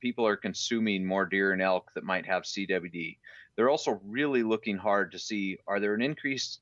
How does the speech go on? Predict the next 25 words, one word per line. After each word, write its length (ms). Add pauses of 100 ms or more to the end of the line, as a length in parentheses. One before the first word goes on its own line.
number 240
of 120
cases 580
in 140
young 320
individuals, 600
say 360
twenty, 380
thirty, 340
forty-year-olds 840
developing 540
prion 360
disease? 420 (320)
Those 340
type 300
of 100 (460)
conditions, 560 (420)
prion 220
disease 320
is 280
the 80
sporadic 560
form 220
for 100
sure, 360